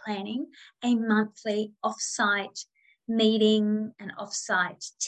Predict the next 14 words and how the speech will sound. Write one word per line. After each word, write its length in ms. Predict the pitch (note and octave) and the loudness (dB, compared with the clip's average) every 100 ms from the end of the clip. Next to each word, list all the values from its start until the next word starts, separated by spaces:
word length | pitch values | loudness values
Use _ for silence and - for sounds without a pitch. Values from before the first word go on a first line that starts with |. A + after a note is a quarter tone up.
| - | -4
team 240 | A#3+ A#3 A3 | -2 -2 -2
event, 480 | A3 G#3 G3+ G#3 - - | 0 -2 -2 -8 -10 -10
an 140 | G3+ | -8
offsite 500 | G3 G3+ - G3+ G3+ - | -8 -8 -10 -8 -10 -6
lunch, 760 | G#3 G#3 G3+ G#3 G#3+ - - - _ _ _ _ | -2 2 2 0 -2 -4 -4 -8 _ _ _ _
um, 240 | G#3+ G#3+ G#3+ | 0 0 0
and 160 | A#3+ A#3+ | 0 0
start 500 | - D4+ D#4+ G4 - - _ _ | 0 2 4 4 2 -8 _ _
really 420 | A3+ A#3+ A#3+ A#3+ - - | 0 2 4 2 -4 -10
allowing 600 | A3 F#3+ G3 G3+ F#3+ F#3 _ | -6 -2 -2 -2 -4 -6 _
you 380 | - G3 A3 A#3 - | -14 -4 0 0 0
and 180 | A3+ A3 | 0 0
your 120 | A3+ | -2
team 360 | - F#3+ A#3 | -4 0 0